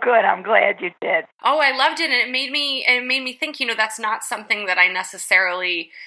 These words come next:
Speaker 2: have thought to do to, like, but then, you know, of course, as the reader, I'm like, "Well, whose graves would I wanna go see? And,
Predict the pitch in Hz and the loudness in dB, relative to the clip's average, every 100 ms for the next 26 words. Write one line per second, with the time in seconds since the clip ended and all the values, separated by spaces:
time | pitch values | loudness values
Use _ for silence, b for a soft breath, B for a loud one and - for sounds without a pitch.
0 | - 214 208 214 180 - 190 185 196 175 | -2 -2 0 0 0 -2 -6 -6 -6 -6
1 | 196 175 170 156 220 214 214 220 214 202 | -4 0 0 0 0 2 2 2 -4 -4
2 | 202 185 185 - 247 220 202 202 202 202 | 0 0 0 0 0 0 -4 0 2 2
3 | 190 196 208 208 262 269 262 262 - 233 | -2 -4 -6 -6 -8 -4 -2 -2 -4 0
4 | 247 359 302 196 160 - - 170 165 | 0 0 -2 -4 -4 -6 -6 -4 -6